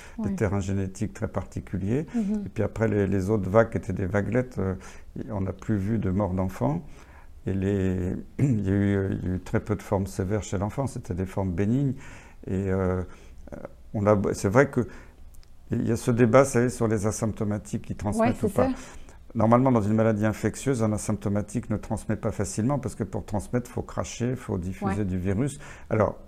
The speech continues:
Speaker 1: on peut, un jour ou deux avant la, l'apparition des signes cliniques, avoir un petit peu de virus dans son corps, mais le, la quantité de virus qu'on va excréter va être très faible.
Speaker 2: Mhm.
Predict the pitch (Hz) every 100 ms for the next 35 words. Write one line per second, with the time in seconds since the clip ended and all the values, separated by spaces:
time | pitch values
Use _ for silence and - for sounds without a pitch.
0 | - 123 117 131 147 131 120 113 107 113
1 | 113 104 117 117 104 95 123 120 107 101
2 | 104 107 95 107 - 113 104 - 104 -
3 | 110 110 117 - - - - 107 104 104
4 | 104 - 101 113 98 95 104 113 101 98
5 | 95 107 - 139 135 - - - - -
6 | 117 - - - - - - - 107 113
7 | 107 123 - 120 127 120 117 123 - 110
8 | 110 104 - - 113 - 113 104 98 -
9 | 104 - 120 143 147 240 226 226 214